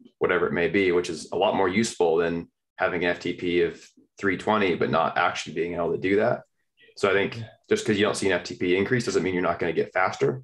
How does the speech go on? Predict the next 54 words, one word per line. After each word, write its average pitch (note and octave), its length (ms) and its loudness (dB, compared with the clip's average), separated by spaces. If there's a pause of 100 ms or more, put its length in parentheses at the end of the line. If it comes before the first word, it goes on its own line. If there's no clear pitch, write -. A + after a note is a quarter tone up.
(100)
Like, F2 120 -2
maybe F2+ 160 2
you F#2 100 -4
can F2+ 120 -2
now, F2+ 300 2
maybe F#2 240 0
you F2 60 -2
can F#2+ 100 -6
now F2 160 2
do, E2+ 240 0
like, D#2+ 280 0 (520)
three A#2 380 2
twenty F2 260 0
minute E2+ 360 -2
intervals F2 440 2
at E2+ 60 2
F E2+ 120 0
T E2 160 -8
P E2 240 -2
instead E2+ 280 0
of E2+ 180 0
only F2+ 200 0
being E2+ 220 -2
able E2+ 140 -4
to F2 80 0
do E2 400 -2 (340)
one F2+ 180 0
or D#2 80 0
two. G#2+ 340 0 (280)
So F#2 220 2
you're E2+ 140 2
gonna A#2 100 2
see A2 160 0
improvements, B2 500 0
but F2+ 100 -2
they F2+ 100 2
might F#2 240 2
not F#2 200 0
be, F2+ 380 -4 (840)
like, - 240 0
direct G2 400 2
improvements F2 560 0
on F2+ 260 2
your E2+ 320 0
watts F2 260 0
per - 120 -8
kilo F2 320 2
or F#2 240 4
your F2 100 2
actual E2+ 320 0
F D#2 100 -4
T F2 120 -12
P, G2 260 -2
but F2 260 0